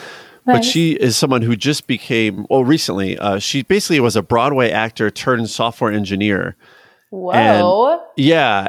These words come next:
Speaker 1: And then she, uh, it's a long story, but she got called to go back, uh, back in the end of twenty twenty-one to go perform on Broadway for Wicked for a weekend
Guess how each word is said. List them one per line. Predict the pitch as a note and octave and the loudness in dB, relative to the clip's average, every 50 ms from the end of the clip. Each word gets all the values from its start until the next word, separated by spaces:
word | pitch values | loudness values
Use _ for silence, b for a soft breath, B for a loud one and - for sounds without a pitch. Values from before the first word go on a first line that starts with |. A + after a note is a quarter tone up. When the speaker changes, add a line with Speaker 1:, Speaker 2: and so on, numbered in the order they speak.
| - - | -6 -4
Speaker 1:
And | - C#3 C3+ C#3 | 0 0 2 2
then | C#3 C#3+ C#3 | 2 2 2
she, | B2+ - - D3+ C#3 C3 B2+ B2 A#2+ - - - | 0 -2 -2 -2 0 0 0 -2 -2 -4 -6 -4
uh, | A2+ A2 G2+ G2+ G#2 - - | -2 -2 -2 -2 -4 -6 -10
it's | B2 - B2 | -10 -6 -4
a | A2+ | -2
long | G#2+ G#2+ G#2+ G2 | 0 0 -2 -2
story, | - - B2+ C3 B2+ A#2 G#2+ | -4 -2 0 2 2 2 0
but | - A2+ A2 - | 0 -2 -2 -2
she | - - C3+ | -2 -4 -2
got | A2 B2 A2 G#2+ - | 0 0 -2 -2 -4
called | - - B2+ B2 A#2+ A#2 G2+ - | -4 -2 0 0 0 0 -2 -4
to | - G2 | -6 -2
go | G#2 G#2 | -2 -2
back, | E2+ - G#2+ G#2 G#2 G2+ - - - - | 0 2 0 0 0 -2 -6 -10 -8 -4
uh, | G#2+ G2 F#2 F#2 F2+ F#2 G2 - _ | -2 0 0 0 0 -2 -4 -6 _
back | - G2+ G2+ G2 - | -2 -2 -2 -2 -2
in | G2+ F#2+ | -4 -2
the | F#2+ F#2 F#2+ F#2+ - - _ _ _ - - | -2 -2 -2 -4 -6 -10 _ _ _ -10 -4
end | - A#2 A2+ | -2 -2 -2
of | A2+ G2 | -2 -2
twenty | - A#2+ A2+ A2+ A2 G2+ | -2 -2 0 2 0 0
twenty-one | F#2 - A2+ G#2+ G#2 G2+ G#2 A2+ A2 G#2 | -2 -2 -2 0 2 2 2 2 0 0
to | F#2+ - A2 F#2+ | -2 -4 -6 -4
go | E2+ G#2+ G2+ G2+ G2+ G2 G2 F#2+ | 0 2 2 4 4 2 0 -2
perform | - - - G#2 - - A2 G#2+ G#2+ G#2 G2 G2+ | -4 -6 -8 -8 -6 -2 0 2 2 2 2 0
on | G2 F#2 | -2 0
Broadway | F#2+ G2+ G2 G2+ F#2 G2+ G2 F#2+ | 0 0 0 2 2 0 0 0
for | - - F#2+ | -2 -2 -2
Wicked | F#2 A2+ A#2 - A2+ F#2+ - | 0 0 0 0 -2 -4 -2
for | - G2 | -2 -2
a | F#2 | -2
weekend | F#2 F#2+ F2 - F#2 F2+ F2 F2 F2+ | -2 -2 -4 -4 -4 -4 -6 -8 -10